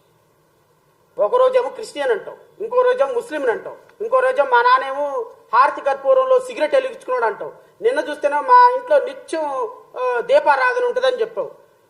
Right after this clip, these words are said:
ఒక మాట ఉండదు, ఒక కన్సిస్టెన్సీ ఉండదు, ఒక చదువు ఎక్కడ చదివావో తెలీదు, ఏ ఉన్నావో తెలీదు.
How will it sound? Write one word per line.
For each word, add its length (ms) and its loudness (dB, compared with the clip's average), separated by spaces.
ఒక 220 -4
మాట 560 0
ఉండదు, 580 -2
ఒక 180 -4
కన్సిస్టెన్సీ 840 -10
ఉండదు, 340 -4
ఒక 360 -4
చదువు 360 -2
ఎక్కడ 260 0
చదివావో 420 2
తెలీదు, 520 -2
ఏ 180 2
ఉన్నావో 400 2
తెలీదు. 540 -2